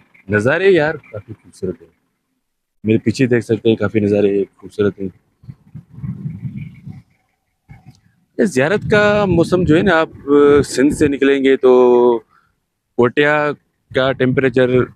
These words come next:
मतलब अगर, अ, लाड़काना का टेम्परेचर अगर कोई, या हैदराबाद का या कोई कराची का टेम्परेचर अगर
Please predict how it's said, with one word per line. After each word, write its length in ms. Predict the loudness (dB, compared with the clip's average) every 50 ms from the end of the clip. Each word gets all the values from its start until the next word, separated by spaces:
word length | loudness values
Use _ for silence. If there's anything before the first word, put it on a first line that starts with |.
| _ _ -6
मतलब 460 | -2 0 0 0 0 2 2 2 4
अगर, 260 | 2 2 2 0 -2
अ, 60 | -2 -2 _ _ _ _ -2
लाड़काना 560 | -2 0 0 0 -2 -4 -2 -2 -2 -2 -2
का 80 | -2 -4
टेम्परेचर 480 | -2 -2 -2 -2 -2 -2 0 0 0 0
अगर 240 | 0 0 0 -2
कोई, 420 | -2 -2 -2 0 0 0 -2 -4 -6 -10 -16 _ _ _ _ _ _ _ -2
या 100 | 0 0
हैदराबाद 540 | 0 0 0 0 -2 -2 0 0 -2 -2 -2
का 200 | -2 0 0 2
या 180 | 2 0 0 -2
कोई 220 | -4 -4 -4 -4
कराची 340 | -2 -2 -2 -2 -2 -2 -4
का 80 | -4
टेम्परेचर 480 | -2 0 -2 -2 0 -2 0 0 2 0
अगर 260 | 2 0 0 0 0